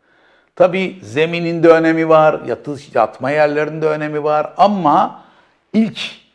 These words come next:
sorun daima yata-,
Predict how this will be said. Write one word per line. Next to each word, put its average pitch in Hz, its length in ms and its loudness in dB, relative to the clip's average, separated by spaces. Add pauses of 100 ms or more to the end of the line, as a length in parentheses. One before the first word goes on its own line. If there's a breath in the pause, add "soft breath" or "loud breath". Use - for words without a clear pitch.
(360)
sorun 185 580 -6 (360)
daima 180 720 -2 (1600)
yata-, 135 480 -6